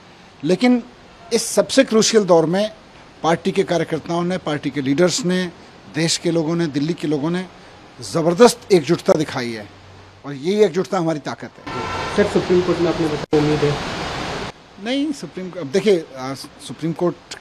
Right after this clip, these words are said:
Speaker 1: की तो, आ, हमें पूरी उम्मीद है। आ, सुप्रीम कोर्ट से तो मुझे भी न्याय मिला है। सुप्रीम कोर्ट देश के संविधान के हिसाब से काम करता है, और, आ, देश के संविधान ने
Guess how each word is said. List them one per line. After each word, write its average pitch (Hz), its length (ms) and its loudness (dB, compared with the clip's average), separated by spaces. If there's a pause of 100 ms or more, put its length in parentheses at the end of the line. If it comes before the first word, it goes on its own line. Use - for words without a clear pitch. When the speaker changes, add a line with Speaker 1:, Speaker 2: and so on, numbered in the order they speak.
Speaker 1:
की 170 60 -8
तो, 185 260 0
आ, 147 680 0
हमें 156 140 -2
पूरी 165 220 -2
उम्मीद 165 260 0
है। 196 220 0
आ, 131 480 -10
सुप्रीम 135 320 -8
कोर्ट 143 160 -8
से 151 100 -6
तो 139 100 -12 (300)
मुझे 127 200 -6
भी 143 60 -4
न्याय 151 200 -2
मिला 143 180 -2
है। 175 140 -6
सुप्रीम 127 280 -10
कोर्ट 131 220 -10
देश 131 160 -6
के 135 100 -12
संविधान 127 440 -6
के 139 60 -8
हिसाब 127 220 -10
से 131 140 -12
काम 131 180 -8
करता 123 260 -14
है, 151 80 -12 (540)
और, 127 220 -6
आ, 101 840 -10
देश 135 180 -6
के 143 120 -12
संविधान 139 420 -4
ने 156 200 0